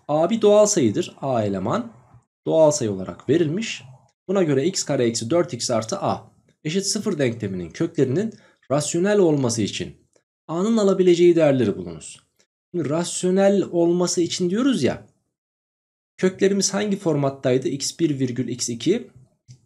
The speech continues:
Neydi sevgili gençler? Eksi b artı veya eksi kök delta bölü iki a. Rasyonel olacaksa, şunlar, şu kökler rasyonel olacaksa,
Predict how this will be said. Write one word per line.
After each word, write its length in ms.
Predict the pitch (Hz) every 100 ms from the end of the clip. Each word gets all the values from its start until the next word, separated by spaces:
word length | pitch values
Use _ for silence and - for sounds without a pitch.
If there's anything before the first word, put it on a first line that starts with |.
| _ _ _ _ 190
Neydi 220 | 208 165
sevgili 380 | - 143 135 131
gençler? 360 | 131 - 233
Eksi 460 | 180 170 - 113 113
b 320 | 160 208 233 - _ _ _ -
artı 500 | 160 156 - 247 202
veya 300 | 196 202 147
eksi 380 | 156 - 120
kök 260 | 113 104 -
delta 460 | 160 190 202 208 - - _ _ _ _ _ -
bölü 440 | 175 190 233 - -
iki 280 | - 208
a. 180 | 113 78 - _ _ _ _ _ -
Rasyonel 460 | 139 147 185 196 196
olacaksa, 680 | 202 208 214 - 165 - - _ - -
şunlar, 500 | - - 127 131 131
şu 300 | - - -
kökler 440 | 120 113 98 92
rasyonel 440 | 107 107 101 95
olacaksa, 680 | 95 127 131 160 - 127 -